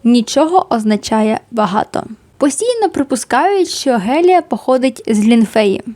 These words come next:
Здається, це підтверджується в серії коміксів клубу Вінкс, оскільки згідно з Флорою в чарівній долині Лінфеї вони з Гелією гралися разом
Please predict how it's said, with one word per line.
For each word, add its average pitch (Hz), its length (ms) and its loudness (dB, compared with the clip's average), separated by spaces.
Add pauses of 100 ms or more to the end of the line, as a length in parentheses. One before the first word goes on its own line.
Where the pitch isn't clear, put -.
(100)
Здається, 254 640 2
це 415 160 0
підтверджується 359 880 0
в - 60 -8
серії 349 320 2
коміксів 226 800 -6
клубу 254 320 -2
Вінкс, 208 500 -4
оскільки 254 520 -6
згідно 226 480 -4
з 214 100 -10
Флорою 302 600 2
в 330 360 -2
чарівній 311 480 -2
долині 262 600 0
Лінфеї 233 640 2
вони 247 300 0
з 185 80 -6
Гелією 320 460 4
гралися 240 600 0
разом 277 440 0